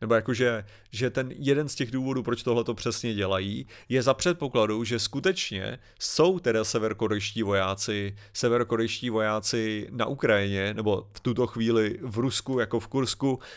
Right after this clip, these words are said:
ale potenciálně jako bojují, bojují s Ukrajinci, tak tady tohleto dává, dává smysl pro odraz-,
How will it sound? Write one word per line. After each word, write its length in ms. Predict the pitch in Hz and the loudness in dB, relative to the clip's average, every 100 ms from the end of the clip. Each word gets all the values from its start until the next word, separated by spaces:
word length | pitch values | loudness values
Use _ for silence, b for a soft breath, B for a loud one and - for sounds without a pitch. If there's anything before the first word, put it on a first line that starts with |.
| - | -2
ale 180 | 117 113 | 0 2
potenciálně 960 | 127 180 165 - 107 104 107 113 113 | 2 2 0 0 2 2 2 0 0
jako 200 | 120 110 | -2 -2
bojují, 460 | 107 113 127 120 123 | 2 4 4 0 -2
bojují 280 | 117 127 127 | 0 0 0
s 60 | |
Ukrajinci, 640 | 110 104 98 95 117 131 147 B B - | -2 2 2 2 0 0 -2 B B -4
tak 180 | 117 - | -4 2
tady 220 | 139 156 | 2 4
tohleto 440 | 143 127 127 127 | 2 2 2 2
dává, 440 | 120 113 123 123 - | 2 2 2 0 -2
dává 380 | 123 117 120 123 | -2 0 2 0
smysl 460 | - 120 110 127 120 | 0 -2 -2 -2 -2
pro 220 | 123 127 | 0 -2
odraz-, 580 | - 127 143 160 139 | 0 -2 2 0 0